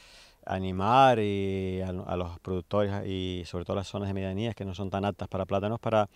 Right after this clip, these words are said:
ponerlas en valor y, digamos, que si están en, eh, poner a cultivar aguacates, que yo creo que es un producto que ahora mismo está teniendo buena salida, buena aceptación en el mercado peninsular y, ¿por qué no? Con un producto de esa calidad podemos llegar a Europa, a cualquier mercado europeo, que creo que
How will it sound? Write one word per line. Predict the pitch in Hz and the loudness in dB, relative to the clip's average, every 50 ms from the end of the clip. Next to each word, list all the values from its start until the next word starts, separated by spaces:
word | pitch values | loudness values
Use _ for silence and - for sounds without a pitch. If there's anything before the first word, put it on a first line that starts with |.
| - - - - - _ _ | -16 -20 -20 -20 -20 _ _
ponerlas | 104 101 101 104 110 110 107 | 0 2 2 2 2 2 2
en | 117 113 113 | 0 4 4
valor | 117 113 113 120 127 151 170 | 6 6 8 8 8 6 6
y, | 175 156 135 113 107 104 101 101 98 95 | 4 2 2 2 2 2 2 2 0 0
digamos, | 90 92 90 90 95 92 95 107 - | -2 -4 -4 -2 -4 -2 -2 -4 -6
que | - 104 | -8 -10
si | - - - | -10 -10 -12
están | 92 - 98 95 | -10 -8 -6 -4
en, | 95 95 98 | -4 -4 -4
eh, | 104 101 104 107 104 104 101 101 - 92 - _ _ | -6 -6 -6 -8 -8 -8 -6 -8 -8 -10 -14 _ _
poner | - 98 95 95 95 | -4 -2 -2 0 0
a | 95 98 98 | -2 -2 -2
cultivar | 90 98 90 - 104 95 95 101 113 127 | -4 -6 -6 -4 -2 0 2 2 2 2
aguacates, | 107 101 98 - 101 101 92 127 - | 2 0 0 0 -2 -2 -2 -2 -4
que | - 110 | -2 -2
yo | 104 | 0
creo | 104 104 | 0 0
que | 95 | -2
es | 98 | -2
un | 95 | -4
producto | 92 101 101 107 101 - 107 92 | -2 0 0 0 0 0 -2 -2
que | 98 98 | -2 -2
ahora | 95 95 95 | -2 -2 -2
mismo | 98 101 98 104 101 - - - - - - - - - - _ | -2 -2 -2 -2 -4 -6 -8 -18 -20 -20 -20 -20 -20 -20 -20 _
está | _ _ 92 | _ _ -6
teniendo | 87 - 196 202 202 196 | -4 -2 -2 0 0 0
buena | 202 202 | 0 0
salida, | 98 - 101 101 113 120 | -2 -2 -2 0 2 2
buena | 110 104 107 104 | 2 2 2 0
aceptación | 101 - 104 87 101 98 - - 104 104 101 | 0 -4 -6 -6 -6 -6 -4 -4 -2 -2 -2
en | 98 | -2
el | 95 | -2
mercado | 95 92 - 104 98 | -4 -2 -2 -2 -2
peninsular | 98 101 95 - 98 104 131 | -2 -4 -4 0 0 2 2
y, | 160 160 127 | 2 2 0
¿por | 98 - - - | 0 0 -2 2
qué | - 104 | 2 4
no? | 104 127 175 202 - _ - - - - - _ - - | 4 4 4 2 -2 _ -20 -20 -20 -20 -20 _ -10 -2
Con | - 101 101 | 0 0 0
un | 101 | 2
producto | - 101 104 104 - 110 107 | 2 2 2 2 4 4 4
de | 107 104 104 | 4 4 4
esa | 101 - - 104 | 2 0 -2 0
calidad | 101 104 101 98 101 113 | 2 2 4 4 4 2
podemos | 127 143 143 139 127 117 104 104 | 2 2 0 0 0 0 0 0
llegar | 104 101 104 104 107 | 2 4 4 6 6
a | 104 101 101 101 98 95 92 92 92 | 6 6 6 6 6 6 6 4 4
Europa, | 90 90 90 92 104 120 127 - 160 165 156 143 127 113 104 | 2 2 4 4 4 4 4 4 4 6 6 6 6 4 2
a | 98 | 0
cualquier | - 101 92 101 95 | -2 -4 -4 -2 -2
mercado | 95 95 90 - 98 98 | -2 -2 0 0 2 2
europeo, | 98 101 92 - 104 101 101 107 120 135 135 135 127 | 2 2 0 2 0 2 4 4 4 4 4 2 0
que | - 113 104 98 98 92 | 0 -2 0 0 0 -2
creo | - 95 98 98 | -2 -2 -2 -2
que | - - 101 98 98 98 95 | -2 -4 -2 0 0 -2 -2